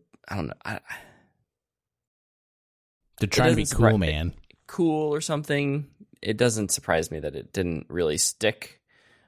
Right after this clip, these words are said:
Speaker 1: Um, and my guess is that Beats just doesn't hold the same water that it used to,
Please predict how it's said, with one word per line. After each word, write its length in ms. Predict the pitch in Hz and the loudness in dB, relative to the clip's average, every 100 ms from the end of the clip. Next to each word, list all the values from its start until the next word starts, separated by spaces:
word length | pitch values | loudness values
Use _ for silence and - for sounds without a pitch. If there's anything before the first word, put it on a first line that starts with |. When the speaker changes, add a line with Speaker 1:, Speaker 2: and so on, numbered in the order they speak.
| _ | _
Speaker 1:
Um, 240 | 92 90 71 | 0 0 0
and 100 | 87 | -2
my 120 | 87 | -2
guess 300 | 85 85 - | 0 0 0
is 120 | 87 | -2
that 260 | 82 73 - _ _ _ _ _ _ _ _ _ _ _ _ _ _ - | -2 -4 -4 _ _ _ _ _ _ _ _ _ _ _ _ _ _ -2
Beats 560 | 117 110 - - - - _ | 0 0 -2 -2 -2 -8 _
just 260 | 104 101 - | 0 0 0
doesn't 300 | 104 92 - | -2 -2 -6
hold 400 | 113 95 90 82 | -2 0 -2 -4
the 100 | 92 | -2
same 340 | 92 87 87 | 0 0 0
water 400 | 87 87 85 90 | 0 2 2 0
that 140 | 85 | 0
it 120 | 82 - | -2 -2
used 320 | 87 90 - | -2 0 0
to, 380 | - 80 78 85 | 0 -2 -2 -6